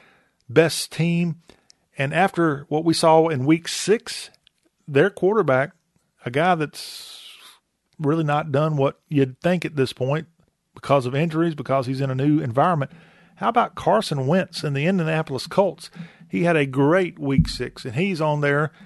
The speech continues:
as the quarterback of this P F F Team of the Week. Running back Aaron Jones. I'm surprised his signal caller is not on this list, Aaron Rodgers,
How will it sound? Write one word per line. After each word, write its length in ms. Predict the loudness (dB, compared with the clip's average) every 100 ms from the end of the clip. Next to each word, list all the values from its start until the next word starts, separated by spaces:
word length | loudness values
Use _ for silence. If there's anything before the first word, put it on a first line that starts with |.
| _ _ _ -2
as 220 | -2 0
the 120 | -4
quarterback 640 | -4 2 2 4 0 0
of 120 | -4 0
this 220 | 0 0
P 300 | -4 0 2
F 200 | 2 0
F 260 | -2 -2
Team 220 | -4 -4 -2
of 60 |
the 80 | 2
Week. 240 | 2 2 _ _ _ _ 0
Running 320 | 4 4 4
back 360 | 6 4 2 -12 -2
Aaron 340 | 0 0 -2
Jones. 720 | -2 -2 0 -2 -4 -10 -16 -18 _ _ _ _ _
I'm 100 | _
surprised 540 | -12 -2 2 2 0 -2
his 500 | -2 -2 -4 -8 -12 _ _ _ _ _
signal 420 | -4 -2 0 -2
caller 300 | 2 2 2
is 100 | 0
not 140 | 0
on 100 | 0
this 220 | -2 -4 -2
list, 360 | -2 -2 -8 _ _ _ _ -2
Aaron 460 | 2 2 0 -4 -6
Rodgers, 800 | -2 2 6 6 6 0 0